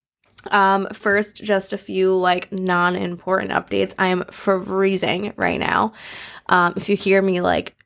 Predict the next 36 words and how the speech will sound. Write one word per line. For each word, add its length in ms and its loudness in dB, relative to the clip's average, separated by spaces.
my, 280 -6
my 220 -2
teeth 520 -4
chattering, 720 -2
I 20 -20
think 180 -6
that's 220 -6
the 100 -4
word. 320 -2
Um, 580 0
that 160 0
is 140 -4
because 260 0
I'm 160 2
frozen. 560 0
I 560 0
just 360 -4
went 400 -6
out 300 4
and 140 -2
I 120 0
voted. 760 2
It 120 -6
is 140 -6
Tuesday 440 0
that 120 -4
I'm 120 -4
recording 400 -2
this, 240 -2
so 140 -4
you 200 -4
guys 220 -2
will 60 -4
hear 160 -4
this 160 -10
on 160 -6